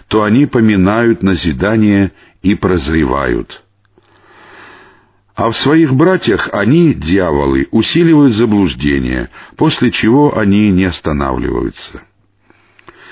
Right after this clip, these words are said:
Если ты не явишь им знамения, они скажут: «Почему ты не выбрал, не показал его?» Скажи: «Я следую только за тем, что внушается мне в откровении от моего Господа.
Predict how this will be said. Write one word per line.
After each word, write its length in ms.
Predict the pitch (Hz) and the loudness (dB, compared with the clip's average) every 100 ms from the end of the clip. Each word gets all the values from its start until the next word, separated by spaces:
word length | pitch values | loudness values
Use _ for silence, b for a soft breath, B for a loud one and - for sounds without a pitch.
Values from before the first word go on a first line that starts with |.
| B | B
Если 560 | - 82 107 143 - 120 | -10 -2 0 0 0 0
ты 140 | 120 | 2
не 140 | 120 110 | 2 2
явишь 440 | 107 120 107 - | 2 2 0 0
им 160 | 107 90 | 0 0
знамения, 720 | 76 82 90 117 82 65 58 B B B | 0 0 2 2 0 -2 -6 B B B
они 220 | 90 101 | -2 -2
скажут: 500 | 101 95 90 73 71 B B - | -2 -4 -2 -2 -4 B B -4
«Почему 420 | 139 - 175 165 | -2 2 2 2
ты 100 | 117 | 2
не 120 | 101 | 2
выбрал, 560 | 95 120 87 76 64 - | 2 2 2 0 -2 -4
не 120 | 110 127 | -2 0
показал 580 | 117 104 76 78 71 62 | -2 -2 -2 -2 -2 -2
его?» 440 | 64 60 58 57 B B B B - | -4 -4 -6 -8 B B B B -12
Скажи: 680 | - 98 90 76 85 76 B B B B | -8 -4 -2 0 0 0 B B B B
«Я 240 | 85 113 | -2 -2
следую 480 | 113 - 117 107 110 | -2 -2 0 0 0
только 400 | 104 113 117 104 | 0 0 2 0
за 200 | 85 95 | 0 -2
тем, 280 | - 117 120 | -2 0 0
что 240 | 110 - | -2 0
внушается 720 | 85 85 80 98 95 82 - | 0 0 -2 -2 -2 -2 -2
мне 180 | 80 82 | 0 0
в 60 | 80 | 0
откровении 600 | 71 - 73 95 104 101 | -2 -4 0 2 2 0
от 140 | 90 | 0
моего 340 | 92 85 80 80 | 0 2 2 2
Господа. 680 | 67 71 - 67 60 60 | 0 -2 -4 -10 -8 -8